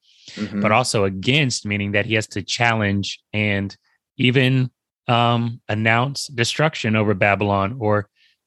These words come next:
Speaker 2: announce judgment over Babylon for, uh, the wickedness and the injustice that it does. And so I
Speaker 1: Yeah.
Speaker 2: think in the Christian tradition, we see, we see these, like,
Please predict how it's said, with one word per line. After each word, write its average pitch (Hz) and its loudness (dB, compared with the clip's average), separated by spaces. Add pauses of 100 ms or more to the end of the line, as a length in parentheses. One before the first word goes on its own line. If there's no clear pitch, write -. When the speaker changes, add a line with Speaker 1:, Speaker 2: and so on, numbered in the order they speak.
Speaker 2:
announce 113 0
judgment 117 0
over 101 0
Babylon 98 2
for, 101 0 (340)
uh, 104 4
the 101 -4
wickedness 107 2
and 101 -4
the 110 -6
injustice 110 0
that 95 0
it 90 -2
does. 92 0 (560)
And 110 2
so 110 4
I 104 4
Speaker 1:
Yeah. 110 2
Speaker 2:
think 113 0
in 117 -2
the 107 -2
Christian 123 0
tradition, 117 0
we 101 2
see, 107 0
we 120 2
see 123 2
these, 110 2
like, 104 0